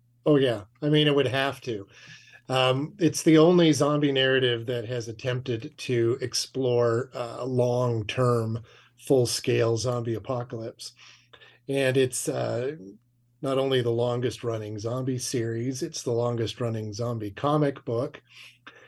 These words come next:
And it's, it's the only one that really effectively said, you know, what would happen, you know, five, ten, fifteen years after the zombie apocalypse. And so just its, um, its audacity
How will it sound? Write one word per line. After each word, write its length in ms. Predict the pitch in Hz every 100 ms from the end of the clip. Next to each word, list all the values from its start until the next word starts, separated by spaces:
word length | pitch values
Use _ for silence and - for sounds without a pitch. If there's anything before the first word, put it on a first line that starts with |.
| - -
And 220 | 135 131
it's, 240 | 135 -
it's 260 | 208 151 -
the 120 | 156
only 280 | 175 220 214
one 180 | 190 180
that 100 | 170
really 320 | 151 165 160
effectively 680 | 151 - 156 151 147 127 127
said, 520 | 123 - 123 117 117
you 100 | 127
know, 160 | 120 117
what 260 | 117 165
would 140 | 180 151
happen, 600 | 135 143 131 127 120 117 - _ _ _ _ _ _ _ _ _
you 100 | 185
know, 80 | 143
five, 500 | - 170 170 143 127
ten, 540 | - 151 156 123 107 - _
fifteen 560 | 175 165 - 165 156 135
years 420 | 131 135 131 120
after 300 | 110 110 113
the 100 | 110
zombie 380 | 110 110 107 104
apocalypse. 720 | 104 117 110 - - - - _ - - - _ _
And 180 | - 135
so 160 | 127 151
just 300 | 135 185 185
its, 240 | 175 160
um, 320 | 143 123 123
its 160 | 160 139
audacity 920 | 135 117 131 160 160 131 110 101 -